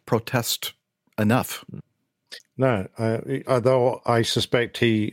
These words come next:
Speaker 2: was very much jollied on by all his work colleagues, and he felt obli-, I can understand the peer pressure to do that. But,
Speaker 1: Yeah.
Speaker 2: um, what I don't understand is the Rafale's, uh, command eject system, because that seems a slightly weird one to me, where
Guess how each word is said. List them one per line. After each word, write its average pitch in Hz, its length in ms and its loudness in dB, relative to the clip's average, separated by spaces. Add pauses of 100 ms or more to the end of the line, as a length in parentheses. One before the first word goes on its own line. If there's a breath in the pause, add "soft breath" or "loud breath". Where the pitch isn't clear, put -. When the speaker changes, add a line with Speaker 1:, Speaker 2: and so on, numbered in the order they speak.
Speaker 2:
was 107 280 2
very 123 300 4
much 107 320 0
jollied 113 300 4
on 101 220 2
by 104 180 2
all 98 140 2
his 95 180 0
work 95 260 0
colleagues, 95 560 -2
and 90 160 -2 (500 loud breath)
he 107 160 0
felt 101 300 0
obli-, 101 220 2
I 139 60 4
can 208 140 2
understand 104 440 0
the 92 60 2
peer 87 220 0
pressure 82 400 -6
to 82 120 -8
do 80 280 -4
that. 82 260 -8
But, - 120 -8
Speaker 1:
Yeah. 90 180 0 (360 loud breath)
Speaker 2:
um, 143 280 0
what 180 140 4
I 180 100 4
don't 180 240 6
understand 117 500 2
is 95 180 -2
the 117 160 4
Rafale's, 120 680 2 (100)
uh, 113 400 2
command 120 360 2
eject 113 340 0
system, 78 400 -4
because 101 540 0 (720 loud breath)
that 131 220 0
seems 139 280 4
a - 40 -8
slightly 120 340 0
weird 123 380 2
one 92 320 0
to 98 60 -2
me, 107 240 4
where 110 520 4